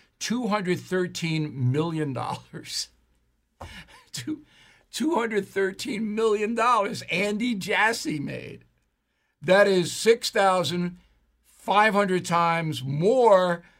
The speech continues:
than the median worker for Amazon, who makes thirty-three thousand dollars a year.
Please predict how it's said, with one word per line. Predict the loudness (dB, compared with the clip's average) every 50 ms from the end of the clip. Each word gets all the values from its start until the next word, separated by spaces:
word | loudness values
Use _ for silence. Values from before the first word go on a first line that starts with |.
| _ _ -6
than | -4 -2 0
the | 0
median | 0 0 0 0 0 0 0 0 0 0 0 0 0
worker | 0 0 0 0 -2 -2 -2 -2 -2
for | -4 -4 -4 -4 -2 -2 0
Amazon, | 2 2 2 2 0 0 0 0 0 0 0
who | -2 -2
makes | -2 0 0 0 -2 -4 -8 -12 -8
thirty-three | -6 -6 -4 -2 -2 -4 -4 -6 -10 -10 -10 -10
thousand | -10 -10 -8 -8 -8 -8 -8 -10 -12
dollars | -10 -8 -6 -6 -6 -6 -6 -8 -8 -8
a | -8 -8
year. | -8 -10 -10 -10 -10 -10 -12